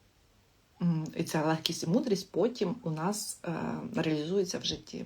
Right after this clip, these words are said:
Взагалі день легкості може бути, якщо ви це все знаєте, те, що я вам розповіла. Е,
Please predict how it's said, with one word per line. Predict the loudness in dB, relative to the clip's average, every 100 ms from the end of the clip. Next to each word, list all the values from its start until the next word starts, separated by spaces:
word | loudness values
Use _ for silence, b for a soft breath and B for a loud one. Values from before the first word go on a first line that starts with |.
| -10 -8
Взагалі | 2 4 4
день | 6 6 6 2
легкості | 4 6 6 6 2 4 2
може | 6 6 6
бути, | 4 0 0 0 B B 2
якщо | 4 6 6
ви | 6
це | 4
все | 4 2
знаєте, | 4 2 2 -2
те, | 2 4
що | 4
я | 0
вам | -2
розповіла. | -4 -4 -4 -4 -6 B B B B B _ 2
Е, | 2